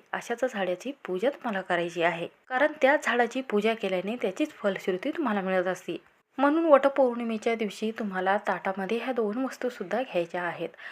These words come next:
तर पहा, ओटीचं सामान जे असते ते घ्यायचं आहे, आंबा आवर्जून घ्यावा आणि त्याचबरोबर जे पीस आहे किंवा शृंगार आहे ते सुद्धा घ्यावे. टिकल्याचे पॉकेट तुम्हाला यामध्ये घ्यायचे आहेत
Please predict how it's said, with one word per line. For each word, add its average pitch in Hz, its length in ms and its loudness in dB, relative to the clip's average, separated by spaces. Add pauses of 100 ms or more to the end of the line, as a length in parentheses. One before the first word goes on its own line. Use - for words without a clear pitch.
(380)
तर 262 60 4
पहा, 285 340 4 (320)
ओटीचं 240 360 2
सामान 202 440 -2
जे 240 100 0
असते 214 340 -2
ते 226 160 -2
घ्यायचं 247 360 2
आहे, 214 300 -2 (120)
आंबा 196 280 -2
आवर्जून 190 540 0
घ्यावा 208 300 2 (460)
आणि 233 200 0
त्याचबरोबर 220 580 -2
जे 233 120 -10 (100)
पीस 226 260 -4
आहे 233 220 -4
किंवा 247 320 -4
शृंगार 214 400 -2
आहे 170 240 -6 (440)
ते 220 80 2
सुद्धा 220 340 -6
घ्यावे. 196 440 -4
टिकल्याचे 208 380 -4
पॉकेट 196 460 -6
तुम्हाला 220 280 -2
यामध्ये 180 380 -4
घ्यायचे 180 320 -2
आहेत 170 260 -6